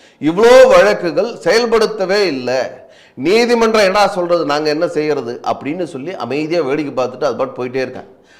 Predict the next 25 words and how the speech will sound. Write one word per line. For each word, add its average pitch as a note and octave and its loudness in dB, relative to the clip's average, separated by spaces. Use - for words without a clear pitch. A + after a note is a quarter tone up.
அது F3 2
இந்த D#3+ 2
நம்ம C3 -2
ஆட்சியில A#2+ -2
தான் C#3+ -2
நடந்துட்டு. A2+ -8
கடைசியில F3+ 0
இதெல்லாம் E3+ 2
நடந்த D#3+ 0
பிறகு D3 -2
அதுக்கு D3+ 2
அடுத்தது D3+ -2
நம்ம C3 0
திரும்ப D#3+ 2
அவங்கள C3 0
நிபந்தனைக்குள்ள C3 -2
வந்துருவோம். A2+ -6
இந்த E3 4
இது D3+ 2
ஒண்ணு C#3 -4
போட்டாங்க. A2 -6
அதே E3+ 0
மாதிரி C#3 -2
ட்ரோன் A3 2
பறக்கக்கூடாது. F#2+ -4